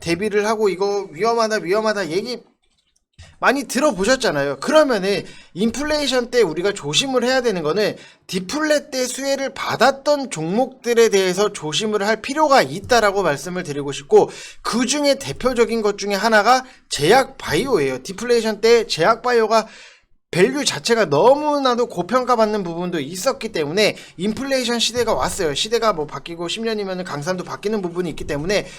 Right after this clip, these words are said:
어느 정도는 조심을 할 필요가 있다라고 생각을 하시면은 될 것 같고 그렇다고 해서 제약 바이오가 끝났냐? 그거는 아니에요. 결국에는 코스닥도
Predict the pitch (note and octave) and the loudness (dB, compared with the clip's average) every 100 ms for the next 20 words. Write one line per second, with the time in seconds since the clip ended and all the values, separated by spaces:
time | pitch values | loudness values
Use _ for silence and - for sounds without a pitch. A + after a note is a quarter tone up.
0 | - E3+ C#4 E4 D4 B3 A#3 A#3 - D3 | -4 -2 0 0 0 0 0 -2 -4 -6
1 | F3+ F3+ F3+ F#3 A3+ B3+ A3 C#3+ C3+ - | -4 -2 -2 -4 -4 -2 0 -2 -4 -2
2 | D3 C#3+ C#3 D#3 F#3+ F#3+ F3 F3+ G#3 B3 | 0 0 -4 -8 -4 -2 -2 -4 -4 -2
3 | G3 F#3 C#3 - C#3+ B2+ G#3 F#3 A#2 - | -2 -2 -6 -4 -4 0 4 4 2 -6
4 | _ _ - - - - - C4 D4 C#4+ | _ _ -20 -20 -20 0 6 6 6 2
5 | B3 B3 A#3+ - B2+ D3 C4 C4+ C4+ C4+ | 2 4 2 0 2 4 4 4 2 2
6 | B3 A#3+ C4+ C4 C4+ F3+ D3+ D3 A#2 - | 0 -2 -2 -2 -2 0 0 -2 -6 -12
7 | _ - - - - - - - - - | _ -20 -20 -20 -20 -20 -20 -20 -20 -20
8 | - - - - - - F#2 - - - | -20 -20 -20 -20 -20 -20 -20 -20 -20 -20
9 | - _ _ - - - - - - - | -20 _ _ -20 -20 -20 -20 -20 -6 0
10 | G3+ D#4 D#4 G#3+ B2 F#3 A#3 D3+ C#3 G3+ | 6 6 6 0 -2 -2 -2 -2 0 2
11 | B3 C4+ C4 C4 B3+ - C#4 - B3+ B3 | 2 0 -4 -4 -6 -8 -10 -4 -4 -4
12 | - C4 C4+ | -6 -2 -2